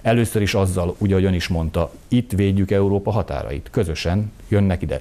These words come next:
cseh rendvédelmi dolgozók. Most, ö, hallottam a hírekben, hogy a lengyelek még több, ö, rendészeti,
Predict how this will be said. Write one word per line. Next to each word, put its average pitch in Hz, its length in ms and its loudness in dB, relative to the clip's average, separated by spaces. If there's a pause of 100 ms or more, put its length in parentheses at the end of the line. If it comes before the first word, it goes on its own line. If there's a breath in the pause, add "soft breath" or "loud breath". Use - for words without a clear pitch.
cseh 117 300 2 (340 loud breath)
rendvédelmi 92 600 2
dolgozók. 85 420 2
Most, 95 280 0
ö, 87 220 2
hallottam 87 540 0
a 82 100 0
hírekben, 95 680 2 (360 loud breath)
hogy 92 160 0
a 98 40 4
lengyelek 92 420 2
még 107 240 0
több, 95 380 0
ö, 95 520 4
rendészeti, 95 720 0